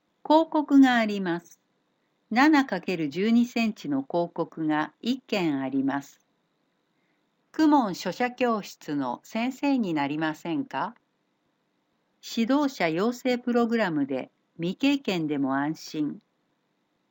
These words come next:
教室開設説明会。二十五歳から六十歳女性の方にお願いしています。横浜、九月七日木曜、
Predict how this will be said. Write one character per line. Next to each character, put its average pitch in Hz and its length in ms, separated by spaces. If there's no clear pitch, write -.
教 285 280
室 285 260
開 247 260
設 240 260
説 196 320
明 214 240
会。 139 360
二 294 160
十 285 200
五 220 140
歳 185 280
か 160 120
ら 143 140
六 139 280
十 196 140
歳 139 500
女 156 220
性 180 540
の 170 160
方 175 280
に 147 140
お 139 100
願 165 340
い 160 40
し - 140
て 156 140
い 147 140
ま 139 220
す。 - 180
横 196 280
浜、 220 460
九 294 140
月 247 280
七 160 280
日 180 160
木 151 340
曜、 170 400